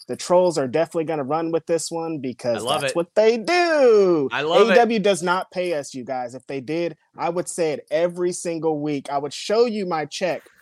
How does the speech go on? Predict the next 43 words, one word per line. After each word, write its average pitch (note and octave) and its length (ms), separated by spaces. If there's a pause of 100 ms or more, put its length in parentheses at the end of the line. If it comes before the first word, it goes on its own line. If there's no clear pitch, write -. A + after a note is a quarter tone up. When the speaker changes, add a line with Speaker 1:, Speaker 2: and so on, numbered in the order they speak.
(160)
Speaker 1:
on F3 380
air D3+ 420 (140)
if C#3 220
they C#3 120
were C3+ 140
paying B2+ 320
me, F2+ 160 (260)
just C3 200
so C3 80
you A#2+ 160
know. F#2+ 260 (1700)
Speaker 2:
I - 20
just F#2+ 200
block E2 360
'em. D#2+ 220 (260)
I G2 40
just F#2 160
block F#2+ 320
'em G2+ 80
at F2+ 80
this F#2 160
point. F#2+ 320
Then, A2 220
then C3 160
they C3+ 140
get C3 140
mad A#2+ 220
that A2+ 100
I A2+ 80
blocked G2+ 400
them. F#2 120
I, F#2 220
I G#2 40
don't G#2 140
know B2 60
Speaker 1:
Right. G#2+ 60
Speaker 2:
what G2+ 140
to A2+ 80
do. G#2 140
I, G2+ 260
I G2+ 60
can't F3+ 260
win. B2 340